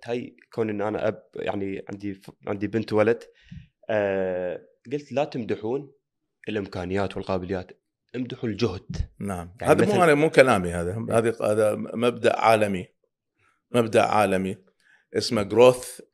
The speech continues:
Speaker 2: mindset.
Speaker 1: في عقلية النمو.
Speaker 2: أيوة، عقلية النمو. ماذا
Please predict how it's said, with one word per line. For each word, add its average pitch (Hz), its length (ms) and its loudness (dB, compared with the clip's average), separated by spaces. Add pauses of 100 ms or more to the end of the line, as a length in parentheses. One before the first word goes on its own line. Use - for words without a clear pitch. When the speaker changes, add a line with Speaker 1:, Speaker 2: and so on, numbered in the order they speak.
(120)
Speaker 2:
mindset. 110 720 -2
Speaker 1:
في 107 100 -4
عقلية 101 360 2
النمو. 101 400 -4 (240)
Speaker 2:
أيوة، 104 240 2
عقلية 95 460 0
النمو. 78 320 -12 (1080)
ماذا 131 440 8